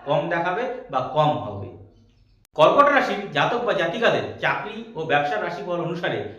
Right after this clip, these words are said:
আপনি যদি অংশীদারিত্বের ভিত্তিতে ব্যবসা করেন, তাহলে এপ্রিল মাসে আপনার জন্য শুভ হতে চলেছে। কিছু চুক্তি হবে যা শুভ ফলাফল আপনাকে এনে দেবে। এপ্রিল মাসে সতর্ক থাকুন, প্রতিটি সুযোগকে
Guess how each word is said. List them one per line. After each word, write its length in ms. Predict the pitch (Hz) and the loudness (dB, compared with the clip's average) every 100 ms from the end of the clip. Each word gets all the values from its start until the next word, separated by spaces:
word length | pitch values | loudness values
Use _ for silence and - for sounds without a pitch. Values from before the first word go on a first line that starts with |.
| - | -4
আপনি 360 | 151 - 233 | -2 -2 -2
যদি 360 | 214 151 117 - - - 147 | -2 -2 -4 -8 -16 -14 -6
অংশীদারিত্বের 880 | 170 196 240 254 240 240 226 202 | -4 -4 -2 0 0 0 0 0
ভিত্তিতে 400 | 151 170 190 180 | -2 -4 -8 -4
ব্যবসা 340 | 160 151 147 220 | 0 0 0 0
করেন, 280 | 233 196 - - - | 4 4 4 -2 -8
তাহলে 260 | 143 151 151 156 | -6 -4 -4 -6
এপ্রিল 400 | 160 - 240 220 | -8 -6 -6 -2
মাসে 280 | 190 - 139 135 - | -2 -2 -4 -8 -8
আপনার 480 | 139 - 202 226 196 | -6 -4 0 2 2
জন্য 480 | 175 151 131 - - | -2 -2 -4 -8 -14
শুভ 240 | - 202 | -14 -4
হতে 320 | 208 170 147 143 | -2 -2 -4 -6
চলেছে। 500 | 117 101 98 - - _ _ _ | -10 -10 -12 -18 -20 _ _ _
কিছু 340 | 202 214 233 233 | -14 -10 -8 -4
চুক্তি 380 | 262 262 269 | -4 -4 0
হবে 280 | 214 170 113 - - - - | 2 2 0 -4 -10 -18 -4
যা 180 | 135 - | -2 -2
শুভ 440 | - 185 220 214 | -4 -2 -2 0
ফলাফল 400 | 175 180 180 202 | 2 2 2 0
আপনাকে 380 | 151 147 151 151 | -2 -4 -6 -6
এনে 240 | 160 180 | -4 -2
দেবে। 440 | 151 120 98 104 - - | -2 -2 -4 -10 -16 -14
এপ্রিল 360 | 156 170 220 220 | -8 -6 -4 -2
মাসে 540 | 202 175 156 135 - - | 0 0 -2 -4 -6 -8
সতর্ক 380 | 156 156 214 214 | -4 0 0 0
থাকুন, 480 | 208 196 220 214 - - - | 0 -2 -4 -6 -10 -14 -4
প্রতিটি 440 | 233 226 - 180 | -2 -2 -4 -6
সুযোগকে 920 | - 196 226 214 220 175 - - - | -8 -6 -2 0 0 0 0 -4 -12